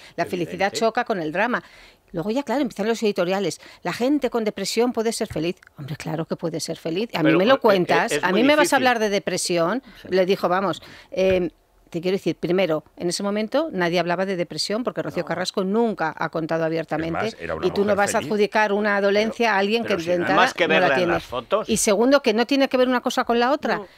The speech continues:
Speaker 1: que
Speaker 4: eso
Speaker 1: sí,
Speaker 4: es.
Speaker 1: que es, es que claro, es
Speaker 4: La
Speaker 1: mezclar,
Speaker 4: depresión va por
Speaker 1: es
Speaker 4: dentro,
Speaker 1: mezclar muchas
Speaker 4: efectivamente.
Speaker 1: cosas en un contenido brrr,
Speaker 2: Lo que
Speaker 1: que se
Speaker 2: están
Speaker 1: hace ahí.
Speaker 2: haciendo desde el
Speaker 4: Desde el
Speaker 2: principio.
Speaker 4: primer día.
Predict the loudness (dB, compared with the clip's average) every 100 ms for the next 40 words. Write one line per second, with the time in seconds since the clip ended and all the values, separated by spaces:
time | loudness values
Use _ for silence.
0 | -10 -6 -2 -2 -2 -8 -10 -10 -8 -8
1 | -6 -2 0 0 2 0 0 0 0 -2
2 | -4 -4 -4 -6 -4 0 0 0 0 0
3 | 0 0 -2 -4 -4 -2 -2 -2 -4 -2
4 | -2 2 0 2 2 2 2 0 0 0
5 | 0 -2 -2 0 2 2 2 4 2 2
6 | 0 0 0 -2 -4 -6 -12 -8 -6 -4
7 | -2 -2 -4 -10 -14